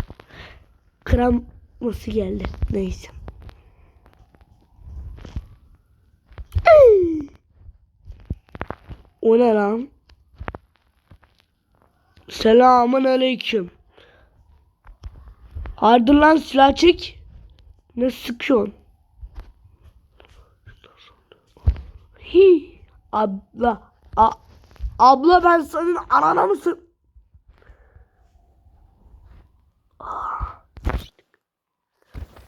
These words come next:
Ellerimizi yıkayalım. Şimdi ezan okuyacağız.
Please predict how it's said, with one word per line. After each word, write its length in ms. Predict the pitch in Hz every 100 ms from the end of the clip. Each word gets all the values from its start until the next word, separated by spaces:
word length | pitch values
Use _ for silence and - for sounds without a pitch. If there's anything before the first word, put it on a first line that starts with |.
| _ _ _ _ _ _ _ _ -
Ellerimizi 520 | 233 233 220 208 190
yıkayalım. 360 | 196 190 190 -
Şimdi 240 | 233 226
ezan 320 | 320 202 196
okuyacağız. 200 | 185 _